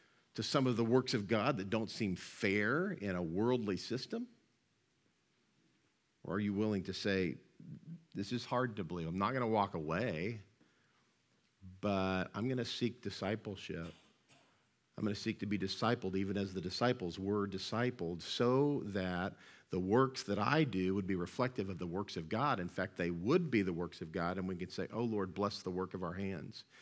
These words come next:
because the work of our hands is the result of a plan that we've put together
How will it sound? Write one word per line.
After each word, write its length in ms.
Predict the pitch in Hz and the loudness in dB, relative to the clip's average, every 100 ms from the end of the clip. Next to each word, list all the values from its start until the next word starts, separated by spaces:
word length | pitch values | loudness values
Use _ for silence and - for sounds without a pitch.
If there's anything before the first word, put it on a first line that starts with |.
| - - - | -20 -18 -8
because 280 | 104 98 | -4 -2
the 60 | 104 | 0
work 240 | 95 110 | 0 2
of 80 | 107 | 0
our 80 | 82 | -4
hands 440 | 80 120 113 90 | -4 -2 0 -2
is 120 | 90 87 | -4 -4
the 80 | |
result 320 | 90 92 101 101 | -4 -2 -2 -2
of 80 | |
a 60 | 87 | -6
plan 560 | - - 98 113 117 90 | -8 -4 -2 0 0 0
that 120 | 85 | -2
we've 200 | 101 107 | -2 -2
put 200 | - 113 | -4 -4
together 500 | 101 87 117 110 92 | -2 0 2 2 0